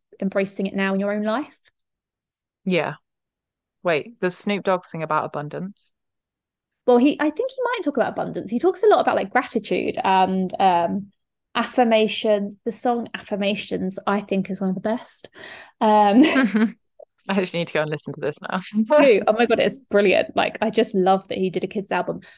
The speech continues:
Speaker 1: But it's all of those things that we talk about so often, like the work, 'cause at the end of the day, no one is gonna give you an abundant mindset. It's like so many of the things we discuss, you have to decide that's what you want to cultivate, and then you have to actively do it.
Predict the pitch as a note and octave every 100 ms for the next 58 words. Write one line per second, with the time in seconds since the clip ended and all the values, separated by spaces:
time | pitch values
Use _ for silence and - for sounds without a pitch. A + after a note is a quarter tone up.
0 | _ _ A#3 G3 - - _ _ _ _
1 | _ _ B3 - C4 C4+ D4 D4 B3 A#3
2 | - A3+ G#3+ G3+ - G3+ G3+ G#3 G3+ -
3 | G3 - G3+ G3 G3 - - - D#3+ -
4 | G3 A3+ A#3+ - - - B3+ - - B3
5 | B3+ B3+ A#3+ G3+ F#3 F3+ G3+ G3+ G3 G3
6 | F#3+ F#3+ G#3 G3 G3+ F#3 F#3 F#3+ F#3 F#3
7 | E3+ F3 F3+ - - - G#3+ G#3 G3 -
8 | G#3+ G3+ G3 G3 G3 G3+ G3 F#3+ F#3+ -
9 | G#3 G3 - G3 G3 G3 - G3 G3 -
10 | G3+ G3 - - - G3 G#3 G3 G3 -
11 | G3 - G#3 G3 G3 - - - F#3+ F#3+
12 | F#3 F#3+ G3 - - - F#3 - - F#3+
13 | F#3 E3 G3 A3